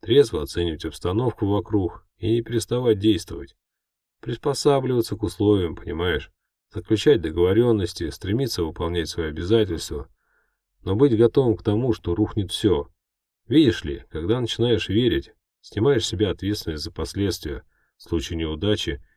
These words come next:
и тем самым подставляешь себя". "Я всё равно не понимаю", — пробормотал Эфин. "Да я сам порой себя не понимаю. Просто будь готов к тому, что однажды тебе самому придётся решать трудные проблемы.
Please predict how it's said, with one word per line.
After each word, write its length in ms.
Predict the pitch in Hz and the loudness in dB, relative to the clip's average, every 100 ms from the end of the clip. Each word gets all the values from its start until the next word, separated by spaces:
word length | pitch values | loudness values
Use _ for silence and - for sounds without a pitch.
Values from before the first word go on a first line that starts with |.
| _ | _
и 100 | - | -2
тем 200 | 135 160 | 2 2
самым 280 | - 120 87 | 2 0 0
подставляешь 640 | 87 - 87 80 85 87 | -4 -4 -2 0 0 -2
себя". 380 | - 71 69 - _ _ - | -6 -10 -12 -14 _ _ -18
"Я 300 | 90 92 98 | -8 -6 -6
всё 200 | - 107 | -4 -2
равно 260 | 107 110 | -2 -2
не 120 | 92 | -4
понимаю", — 600 | 85 82 78 80 78 73 - - | -6 -6 -6 -8 -10 -12 -18 -10
пробормотал 720 | - 80 80 78 76 78 78 | -8 -6 -6 -8 -4 -4 -4
Эфин. 320 | 73 - - _ _ _ _ _ - | -6 -12 -18 _ _ _ _ _ -8
"Да 80 | |
я 200 | 98 135 | -4 -4
сам 260 | - 156 135 | -2 -2 0
порой 300 | 85 80 73 | -2 -2 -6
себя 240 | - 78 | -6 -8
не 100 | 76 | -6
понимаю. 520 | 69 78 80 82 76 - _ | -6 -8 -6 -8 -8 -14 _
Просто 400 | - 95 110 - | -2 2 2 2
будь 240 | 92 117 104 | 0 2 2
готов 380 | 95 90 107 85 | 2 4 4 2
к 60 | |
тому, 400 | - 92 107 92 _ _ _ _ | -2 2 2 0 _ _ _ _
что 280 | - 90 90 | -6 -2 0
однажды 400 | 98 110 85 80 | 2 2 2 -2
тебе 320 | 82 85 87 | 0 0 0
самому 380 | - 90 107 98 | 0 -2 0 0
придётся 440 | 78 78 73 82 | -2 -4 -4 -6
решать 320 | 76 - 76 | -6 -4 -6
трудные 340 | 82 76 76 73 | -6 -6 -8 -8
проблемы. 580 | 78 78 80 69 - | -6 -4 -4 -6 -10